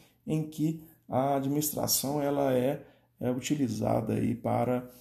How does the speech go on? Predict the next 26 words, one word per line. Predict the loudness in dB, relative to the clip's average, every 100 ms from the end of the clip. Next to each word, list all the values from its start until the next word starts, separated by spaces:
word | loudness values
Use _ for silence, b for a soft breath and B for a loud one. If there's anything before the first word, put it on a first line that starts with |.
| B B -4
é, | 0 0 0 0 0
é, | -2 0
controlar | 0 2 2 2 4 4 4 4
o, | 2 0 -2 0 0
o | 0
recebimento | 0 0 0 0 0 2 2 0 -2
de | 0
aluguel | 2 2 2 -2
por | -2 -4
parte | 2 2 0 -6
do | -2
locador, | 0 2 0 2 2 0 B B -8
dentre | 0 4 4 0 -8 -10 -4
tantas | 0 0 0 -4 -2 0
outras | 0 0 0 0 -2 -8 B B -14
funções. | -6 4 4 4 2 2 2 -4 -4
Quais | 0 2 4
são? | 2 0 -4 B B B B _
Primeiro | 0 4 4 6
momento, | 4 4 0 -2 -12 b b b -8
é, | 0 0 0 -2
ao | -2 0 -2
se | -2 -2
entregar | -2 0 0 0 2 4 4 4
um | 2
imóvel | 2 0 2 2 0 -2 -4